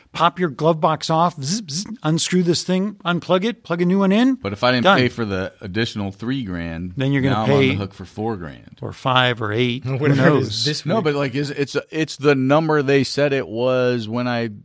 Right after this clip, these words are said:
Speaker 2: at that moment.
Speaker 1: I don't think that there's
Speaker 3: Well
Speaker 1: any promise on that.
Speaker 3: Yeah, I don't
Speaker 2: It's
Speaker 3: know.
Speaker 2: in the,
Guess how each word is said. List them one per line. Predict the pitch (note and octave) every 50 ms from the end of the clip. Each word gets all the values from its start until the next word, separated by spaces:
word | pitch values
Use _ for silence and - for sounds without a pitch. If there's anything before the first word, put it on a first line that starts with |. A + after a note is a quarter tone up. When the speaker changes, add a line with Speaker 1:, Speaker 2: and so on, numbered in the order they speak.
| - -
Speaker 2:
at | G#2+ A#2 B2 -
that | B2 A#2 G2+ E2
moment. | G#2 G2+ A#2 G3 A3+ - C#2+ - _ - - -
Speaker 1:
I | C3 C3
don't | D3 C#3 -
think | - B2+ A#2+ - _ _
that | - C3+ A#2+ - _ _ _ _ _ -
there's | F3+ F#3+ G3 G3+ G3+
Speaker 3:
Well | E3 E3
Speaker 1:
any | D#3 D#3
promise | D3+ - - - B2 A#2+ A#2+ A#2+ G#2+ -
on | B2 A#2 A2 A#2
that. | A#2+ C#3 B2+ - G3 F#3+ _ _ _ _ _ _ _ _
Speaker 3:
Yeah, | - B2+ B2+ A#2+ A#2+
I | A#2
don't |
Speaker 2:
It's | A3+ A3+ -
Speaker 3:
know. | B2+ - B3+
Speaker 2:
in | C4 C4
the, | B3 A3+ G#3+ G#3 F#3